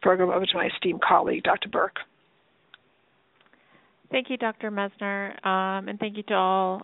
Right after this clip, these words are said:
Speaker 2: um, of the speakers on today's call. I don't wanna take up too much time. Um, I wanna let, uh, leave time for, for questions and let, um, the phys-, physicians answer, um,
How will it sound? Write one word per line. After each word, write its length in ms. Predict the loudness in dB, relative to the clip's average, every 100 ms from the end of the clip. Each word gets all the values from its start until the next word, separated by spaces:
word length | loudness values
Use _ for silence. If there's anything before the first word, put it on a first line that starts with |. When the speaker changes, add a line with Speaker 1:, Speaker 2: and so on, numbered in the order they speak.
| -2
Speaker 2:
um, 360 | -2 -2 -4
of 100 | -8
the 80 | -10 -6
speakers 380 | -6 -4 -6 -6
on 120 | -10
today's 280 | -10 -10 -10 -4
call. 380 | 2 2 2 -2 -12 -18 -20 -20 0
I 160 | 0
don't 200 | 2 -2
wanna 220 | -2 -4 -4
take 260 | -4 -4
up 140 | -4 -6 -8
too 80 | -6
much 240 | -4 -6 -6
time. 460 | -2 0 0 -4 -10 -2
Um, 540 | 2 4 2 0 -2
I 160 | -2 -2
wanna 340 | 0 -2 -2 -6 -14 _ _
let, 320 | -6 0 0 0 -8 -4
uh, 180 | -2 0
leave 160 | -2 -2
time 260 | -2 -2 -4
for, 140 | -12 -12 -14
for 100 | -10
questions 760 | -8 0 0 0 0 0 -2 -4 -2
and 200 | -2 0
let, 220 | 0 0 _ -8
um, 260 | -4 -2 -4
the 80 | -8
phys-, 280 | -8 -10 -12 -12
physicians 480 | -8 -4 -4 -4 -6 -4
answer, 480 | -4 -4 0 0 0 -8 -18 -18 -20 -4
um, 540 | 2 4 4 0 -6